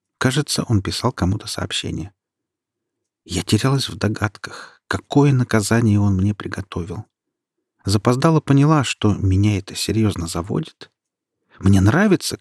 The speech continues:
как господин меня наказывает. Это офигенно приятно.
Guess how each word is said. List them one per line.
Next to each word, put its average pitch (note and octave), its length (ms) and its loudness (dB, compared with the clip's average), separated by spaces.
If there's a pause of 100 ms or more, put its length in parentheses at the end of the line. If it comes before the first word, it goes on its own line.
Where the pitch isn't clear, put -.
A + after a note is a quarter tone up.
как E2+ 220 -6
господин A2 920 0
меня D#2 320 -2
наказывает. - 920 -6 (560)
Это A2 340 0 (200)
офигенно A#2+ 680 2
приятно. - 600 -2